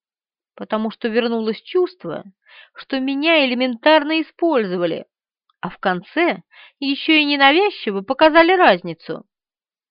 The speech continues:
Его судьба — гордо парить в Поднебесье, тогда как моя, восхищённая и несколько завистливо, смотреть на него снизу вверх, прекрасно сознавая,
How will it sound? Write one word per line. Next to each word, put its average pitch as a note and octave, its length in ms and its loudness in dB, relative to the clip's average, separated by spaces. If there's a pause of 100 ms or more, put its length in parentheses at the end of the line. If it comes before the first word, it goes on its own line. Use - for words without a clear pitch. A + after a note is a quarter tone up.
Его G3 380 0
судьба — G3 500 0 (440)
гордо D#4 420 2
парить D4+ 340 4
в - 80 -20
Поднебесье, D4+ 960 -2 (400)
тогда F#3+ 320 0
как F#3 220 -4
моя, F#3+ 540 0 (440)
восхищённая F4 960 0
и - 20 0
несколько B3+ 540 -2
завистливо, G#3 760 0 (320)
смотреть B3+ 480 2
на E4+ 100 -2
него D#4+ 240 0
снизу E4 440 -2
вверх, G3 400 -6 (520)
прекрасно B3 560 0
сознавая, A3 800 2